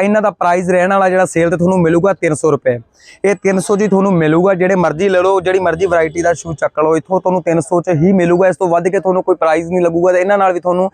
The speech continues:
ਜਰਾਬਾ ਜੋੜਾ ਜ਼ਰੂਰ ਮਿਲੂਗਾ। ਜ਼ਰੂਰ ਆਇਓ, ਵਿਜ਼ਿਟ ਜ਼ਰੂਰ ਕਰਿਓ। ਬਹੁਤ ਵਧੀਆ ਕੰਮ ਆ ਬਾਈਆਂ ਦਾ, ਸਾਨੂੰ ਵੀ ਦੇਖ ਕੇ ਬੜਾ ਵਧੀਆ ਲੱਗਿਆ ਇੱਥੇ।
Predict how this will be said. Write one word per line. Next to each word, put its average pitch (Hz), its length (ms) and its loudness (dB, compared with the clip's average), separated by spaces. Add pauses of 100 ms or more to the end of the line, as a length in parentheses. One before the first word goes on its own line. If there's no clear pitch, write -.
(280)
ਜਰਾਬਾ 143 320 0
ਜੋੜਾ 156 220 0
ਜ਼ਰੂਰ 151 300 2
ਮਿਲੂਗਾ। 160 440 2 (380)
ਜ਼ਰੂਰ 160 340 2
ਆਇਓ, 180 260 2
ਵਿਜ਼ਿਟ 160 340 0
ਜ਼ਰੂਰ 160 340 2
ਕਰਿਓ। 185 260 0
ਬਹੁਤ 170 260 0
ਵਧੀਆ 175 280 0
ਕੰਮ 170 240 -2
ਆ 170 40 2
ਬਾਈਆਂ 165 380 0
ਦਾ, 180 100 2
ਸਾਨੂੰ 170 300 -2
ਵੀ 190 60 -2
ਦੇਖ 151 280 0
ਕੇ - 120 -2
ਬੜਾ 156 240 0
ਵਧੀਆ 151 300 0
ਲੱਗਿਆ 151 260 0
ਇੱਥੇ। 180 360 0